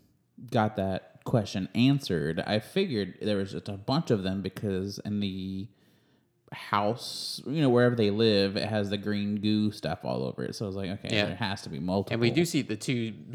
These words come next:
Speaker 2: uh, be-, just regular beavers in the beginning.
Speaker 1: Yeah, yeah, that's
Speaker 2: Yeah.
Speaker 1: true.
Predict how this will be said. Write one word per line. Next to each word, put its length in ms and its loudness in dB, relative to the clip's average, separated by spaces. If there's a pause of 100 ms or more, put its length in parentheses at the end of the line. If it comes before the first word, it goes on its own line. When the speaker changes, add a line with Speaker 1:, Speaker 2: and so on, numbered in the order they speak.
(140)
Speaker 2:
uh, 280 0
be-, 180 2 (140)
just 340 2
regular 420 0
beavers 580 -4
in 180 -8
the 40 -8
beginning. 480 -6 (1040)
Speaker 1:
Yeah, 220 -2 (200)
yeah, 260 -10
that's 180 -4
Speaker 2:
Yeah. 60 -16
Speaker 1:
true. 200 -4